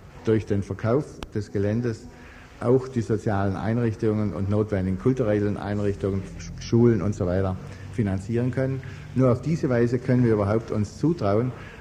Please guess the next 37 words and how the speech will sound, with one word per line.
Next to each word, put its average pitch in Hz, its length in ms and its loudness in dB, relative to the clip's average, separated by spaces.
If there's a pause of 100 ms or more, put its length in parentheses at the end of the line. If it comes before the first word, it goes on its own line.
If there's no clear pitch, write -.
(160)
einen 107 280 2
neuen 110 240 4
Stadtteil 98 480 0
zu 98 120 -2
bauen. 82 340 -2 (320)
Beim 110 180 2
Vauban-Gelände 139 680 4
ist 110 120 -4
es 117 140 -6
so, 123 160 2
dass 110 220 -2
das 117 160 -2
uns 117 160 -2
überhaupt 101 380 -2
nicht 92 200 -4
geh-, 104 140 -2 (120)
gehört. 95 300 -2 (560)
Wir 110 120 0
müssen 131 280 0
das 113 220 -4
kaufen 123 360 0
vom 101 200 -2
Bund 139 360 0 (480)
und 110 120 0
wir 120 140 6
kaufen 139 360 2
es 143 80 -2
aber 120 220 2
zu 135 100 -4
einem 104 220 0
solchen 131 320 0
Einstandspreis, 101 880 -4 (680)
dass 120 440 0 (400)
wir 110 440 2 (580)
mit 120 220 0
dem 110 180 4
Gewinn, 135 420 2